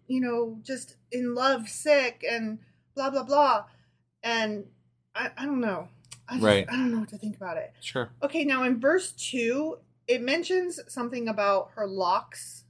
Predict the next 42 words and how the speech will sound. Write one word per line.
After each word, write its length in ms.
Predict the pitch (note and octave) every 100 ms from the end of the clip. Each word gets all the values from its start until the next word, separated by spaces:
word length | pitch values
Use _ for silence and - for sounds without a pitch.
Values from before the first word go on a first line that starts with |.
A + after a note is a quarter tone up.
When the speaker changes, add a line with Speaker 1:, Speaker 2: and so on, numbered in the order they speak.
| _
Speaker 1:
of 120 | F#3+ F#3+
hair, 380 | G3 F#3+ G3
or 160 | F#3+ F#3
his, 280 | A3 C#4 C4+
no, 240 | B3+ G#3+
his 320 | A#3 C#4 C4+
locks. 420 | B3 F3+ - - -
Speaker 2:
Yeah. 240 | D3 G2+ -
Speaker 1:
She's 220 | - B3 A#3
describing 480 | A3 A#3+ A#3+ G#3+
his 280 | A3 A3+ G#3
locks. 520 | G#3 F#3+ - - - B2
Speaker 2:
Right. 240 | A2 E2+ - _ _
Speaker 1:
Okay. 380 | A3+ B3 G#3 - _ _ _ -
Um, 420 | A#3+ A#3 G#3 G3 - _ _ -
the 100 | B3
notes 560 | A#3+ A#3+ D#4 D#4+ - -
want 260 | B3 B3+ C4
us 100 | C4+
to 100 | C4
m-, 260 | A#3+ A3+ - _ _
make 240 | A3 A#3 A#3
sure 200 | C4+ A#3+
that 100 | A3
we 140 | A#3
understand 560 | G#3+ A3+ G#3 A3 G#3+ G3+
that 140 | G3
locks 460 | G3 G#3 B3 - -
means 400 | A3 G3+ G3 - _
curls 720 | - G#3+ G#3+ A3 B3 A#3+ - _
or 300 | F#3+ F#3 F3
hair, 720 | - - G#3+ G3 G3+ A#3+ A3+ _
which 140 | A#3 -
I 60 | G3
think 260 | G3+ A#3+ B3+
we 100 | A3
knew 220 | G#3 G#3
that. 320 | A3+ B3 A#3
Speaker 2:
Yeah. 280 | - G3+ G#3
Speaker 1:
Like 180 | F#3 - -
Goldilocks 800 | D#3 E3+ F3+ F3+ F#3 F#3+ - D#3
Speaker 2:
Right. 300 | C#3+ F#2+